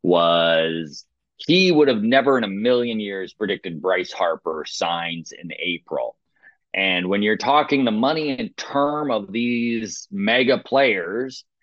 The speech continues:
and I know that, uh, Cody Bellinger and Matt Chapman are not in the league of Bryce Harper. However, they are dealing in that hundred to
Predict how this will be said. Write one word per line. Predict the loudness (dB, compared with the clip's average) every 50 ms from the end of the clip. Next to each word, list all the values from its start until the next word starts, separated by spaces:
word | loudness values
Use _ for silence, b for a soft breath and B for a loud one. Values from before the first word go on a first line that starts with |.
| _ _ -8
and | -6 -4
I | -2 -2
know | -2 0 0 0 0
that, | 0 -2 -4 -4 -4 -2 -2
uh, | 0 0
Cody | 0 0 -2 -2 0
Bellinger | 0 0 0 0 -2 -4 -6
and | -6 -6
Matt | -6 -6 -6 -4
Chapman | -2 0 0 0 0 -2 -4
are | -4 -2
not | -2 0 0 0
in | -2 -2
the | -4 -4
league | -4 -4 -2 0 0 2 2 2 0 0 -2 -2 0
of | 2 2 4 2 2 0 -4 -8 _ 0
Bryce | 0 2 2 0 -2 -4
Harper. | 0 2 2 2 2 0 -2 -4 -4 -4 -2
However, | 0 0 0 0 -2 -4 -6
they | -6 -6 -4
are | -4 -4 -4 -6
dealing | -6 -6 -6 -6 -4 -4 -6 -6
in | -8 -10 -6
that | -2 0 0 2 2 0 -2 -4 -8 -14 -20 _ _ _ _ _ _ _ _ _ _ _ _ _ _ _ _ _ _ _ -12
hundred | -8 -4 -2 0 2 2 2 0 0 2 2 4 4 2 0 -4 -2
to | 0 2 2 2 0 -2